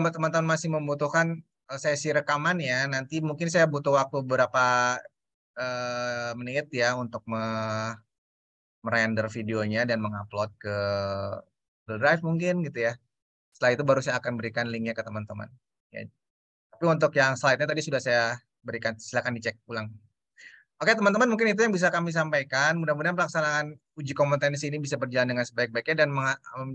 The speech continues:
dan membuahkan hasil yang seperti yang teman-teman atau kita inginkan bersama ya, yaitu kompeten gitu kan ya. Jadi, eh,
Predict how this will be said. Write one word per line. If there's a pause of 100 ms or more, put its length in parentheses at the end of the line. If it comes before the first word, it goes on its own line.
(140)
dan
membuahkan
hasil
yang
seperti
yang
teman-teman (160)
atau
kita
inginkan
bersama
ya,
yaitu
kompeten
gitu
kan
ya. (1400)
Jadi,
eh,